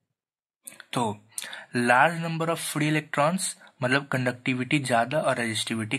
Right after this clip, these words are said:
कम। ये सब simple हम लोग conductor का भी बात कर रहे हैं, सेमीकंडक्टर पे अभी हम लोग नहीं पहुँचे हैं, तो उसके लिए हम लोग देखते हैं next।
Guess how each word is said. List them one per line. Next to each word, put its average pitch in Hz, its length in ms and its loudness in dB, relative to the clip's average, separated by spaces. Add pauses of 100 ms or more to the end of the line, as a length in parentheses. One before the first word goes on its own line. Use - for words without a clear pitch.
(100)
कम। 101 200 0 (800)
ये 123 60 -2
सब 123 160 -4
simple 123 400 -2
हम 131 100 -2
लोग 139 160 -4
conductor 117 460 -2
का - 120 -2
भी 120 80 -2
बात 117 240 0
कर 120 180 -4
रहे 139 100 0
हैं, 160 60 -2
सेमीकंडक्टर 147 840 0
पे 143 140 0
अभी 143 140 0
हम 143 140 -2
लोग 165 120 -2
नहीं 123 320 0
पहुँचे 104 360 -4
हैं, 107 140 -10 (500)
तो - 80 -4
उसके 113 260 -4
लिए 127 120 -2
हम 127 80 -4
लोग 127 180 -4
देखते 107 360 -6
हैं 110 80 -2
next। 101 500 -6